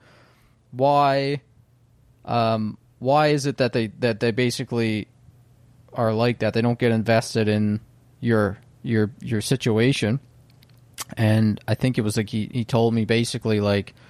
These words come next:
they have to just make sure that you're alive. And if you're alive, that's their job. And, you know,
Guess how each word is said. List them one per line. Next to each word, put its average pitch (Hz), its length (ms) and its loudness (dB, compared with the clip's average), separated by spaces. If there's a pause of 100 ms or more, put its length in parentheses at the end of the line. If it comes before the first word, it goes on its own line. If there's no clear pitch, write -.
(1400)
they 127 480 2 (640)
have 139 360 0
to 135 100 -4
just 123 420 -6 (260)
make 123 200 0
sure 123 220 0
that 113 140 0
you're 117 160 -4
alive. 104 640 -4
And 131 120 -2
if 117 140 -4
you're 127 120 0
alive, 147 500 2
that's 123 240 -2
their 127 140 -6
job. 113 520 0 (120)
And, 107 480 -4 (1200)
you 113 140 -2
know, 104 260 -4